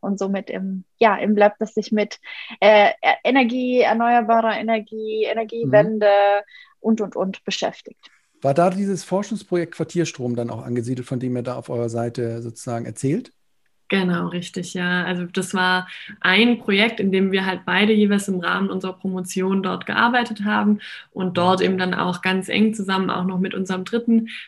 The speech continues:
Speaker 3: Mitgründer, mit dem Arne. Ähm, das war wirklich dann so über einen Großteil unserer jeweiligen Promotion so das Hauptprojekt halt, an dem wir gearbeitet
Speaker 2: Okay.
Speaker 3: haben.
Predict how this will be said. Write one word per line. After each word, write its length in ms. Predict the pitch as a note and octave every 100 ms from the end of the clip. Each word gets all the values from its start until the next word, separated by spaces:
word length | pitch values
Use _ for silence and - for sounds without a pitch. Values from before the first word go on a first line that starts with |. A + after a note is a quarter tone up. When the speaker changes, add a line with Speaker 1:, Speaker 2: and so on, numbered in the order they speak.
| -
Speaker 3:
Mitgründer, 640 | G#3+ G#3+ - G3+ G3+ F#3+
mit 160 | F#3 F#3
dem 160 | F3+
Arne. 680 | - F3 G3 G#3 G3+ G3 G3
Ähm, 420 | - F3 F3 F3+ F3+
das 200 | F3 -
war 180 | F3
wirklich 260 | E3+ F3 F3+
dann 200 | F3 F3
so 220 | F3 F3 - - -
über 200 | F3+ F3
einen 140 | F3
Großteil 720 | F3 F#3 G#3+ G#3 G3+ F3+ F3+ F3+
unserer 360 | F3+ F3+ F3+
jeweiligen 520 | F3+ F3+ F3+ F3+ F3
Promotion 540 | F3+ F3+ E3+ - F3 F3
so 100 | E3+
das 240 | D#3+ -
Hauptprojekt 640 | E3+ E3+ - - D3+ - -
halt, 140 | -
an 100 | -
dem 180 | E3+ E3+
wir 140 | F2 D#2
gearbeitet 580 | - E2 E2+ E2+ - -
Speaker 2:
Okay. 100 | A#2
Speaker 3:
haben. 220 | C3